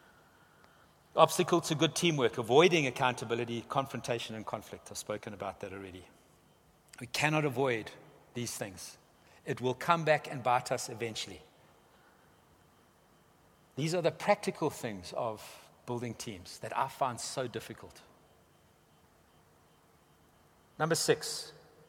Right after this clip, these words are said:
a lack of commitment and time availability, especially when we've got marketplace leaders, marketplace eldership team. Our, our eldership team now is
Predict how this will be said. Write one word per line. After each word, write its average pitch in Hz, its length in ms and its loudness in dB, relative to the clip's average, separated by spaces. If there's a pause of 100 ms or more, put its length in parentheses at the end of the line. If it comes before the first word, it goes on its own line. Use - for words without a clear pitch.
(560)
a 127 60 -2
lack 151 260 8
of 180 140 4
commitment 156 580 2
and 139 100 -4
time 143 380 0
availability, 117 720 -2 (1400)
especially - 600 2
when 156 180 2
we've 147 160 0
got 143 180 4
marketplace 135 680 2
leaders, 101 360 -8 (440)
marketplace 135 720 0 (1040)
eldership 151 420 4
team. 139 220 -4
Our, 156 360 8
our 156 220 8
eldership 160 380 2
team 156 200 -2
now 139 180 2
is 127 340 -4